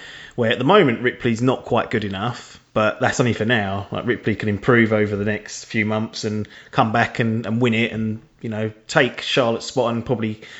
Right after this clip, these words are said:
get a bit more of a shine out of it rather than knocking her off in, at the first attempt. So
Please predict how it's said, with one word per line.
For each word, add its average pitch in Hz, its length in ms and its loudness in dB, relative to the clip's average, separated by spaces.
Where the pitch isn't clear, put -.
get 110 140 6
a 110 60 0
bit - 120 2
more 120 120 -2
of 113 100 0
a - 20 0
shine 120 380 0
out 98 140 -4
of 95 100 -8
it 104 100 -4
rather 107 260 0
than 110 100 0
knocking 110 260 -4
her 107 100 2
off - 400 -4
in, 110 180 -4
at 101 120 -6
the - 80 -14
first 110 300 -4
attempt. 104 400 -4
So 104 320 -4